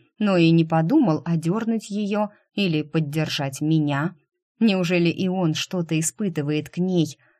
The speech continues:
Об этом я не подумала. Если их чувства взаимны, то всё ещё хуже, чем мне казалось. Прищурившись,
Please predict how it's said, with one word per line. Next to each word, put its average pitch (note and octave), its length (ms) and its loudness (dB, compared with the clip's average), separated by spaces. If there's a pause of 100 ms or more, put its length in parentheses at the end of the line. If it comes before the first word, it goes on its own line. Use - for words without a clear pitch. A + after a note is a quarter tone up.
(200)
Об E3+ 180 -2
этом F4+ 240 0
я G#3 240 2
не C4 160 0
подумала. D#3 880 -2 (300)
Если F#3+ 360 0
их D#3+ 140 -2
чувства E3 420 -6
взаимны, D#3+ 720 0 (280)
то A3 100 -2
всё E3+ 220 -2
ещё E3+ 300 -2
хуже, F3 420 -4
чем D#3+ 280 -2
мне F3 180 0
казалось. D#3+ 720 -2 (440)
Прищурившись, F3 880 -4